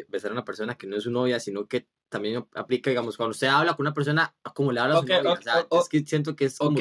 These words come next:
Speaker 1: tipos de
Speaker 2: ¿desde dónde
Speaker 1: infidelidad.
Speaker 2: cree usted que aplica la vara de infidelidad? ¿De dónde usted dice, ya a partir de aquí, esta vara es una infidelidad?
Speaker 1: Yo siento que es infel-, infidelidad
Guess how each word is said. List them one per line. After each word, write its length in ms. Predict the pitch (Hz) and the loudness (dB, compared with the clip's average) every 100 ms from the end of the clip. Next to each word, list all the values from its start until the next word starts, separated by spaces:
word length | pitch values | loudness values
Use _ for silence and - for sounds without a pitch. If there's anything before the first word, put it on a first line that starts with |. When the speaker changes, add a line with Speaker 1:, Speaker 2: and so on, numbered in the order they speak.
| 165 | 4
Speaker 1:
tipos 240 | 143 147 | 4 4
de 80 | 143 | 4
Speaker 2:
¿desde 80 | 139 | 6
dónde 180 | 170 214 226 | 6 6 4
Speaker 1:
infidelidad. 140 | 226 | 2
Speaker 2:
cree 220 | 175 185 165 | 2 2 2
usted 460 | 123 - 156 190 | 0 0 0 0
que 120 | - 120 | -2 -8
aplica 600 | - 131 143 - 170 - _ | -4 -4 -4 -4 -8 -8 _
la 140 | 95 | -6
vara 400 | 95 110 135 143 - | -2 0 0 0 -6
de 420 | 92 107 123 117 _ _ | -6 0 0 0 _ _
infidelidad? 640 | - 107 107 95 92 107 123 | -6 -6 -2 -2 2 2 4
¿De 60 | 117 | 4
dónde 160 | 143 | 2
usted 160 | - 156 | 2 2
dice, 260 | 156 127 | 2 2
ya 140 | 117 151 | 2 2
a 60 | |
partir 260 | 156 156 160 | 2 0 2
de 60 | 120 | 0
aquí, 340 | 117 143 156 | 0 0 0
esta 260 | 113 113 120 | -2 -2 0
vara 160 | 120 | 0
es 60 | 117 | 0
una 160 | 117 120 | -2 -6
infidelidad? 400 | 113 95 90 151 | -6 -6 0 2
Speaker 1:
Yo 60 | |
siento 260 | 190 190 160 | 4 2 0
que 80 | 151 | 0
es 60 | 190 | 0
infel-, 360 | 180 170 147 - | 2 2 0 -2
infidelidad 800 | 131 - 113 113 107 110 139 | -6 -2 0 0 0 0 -2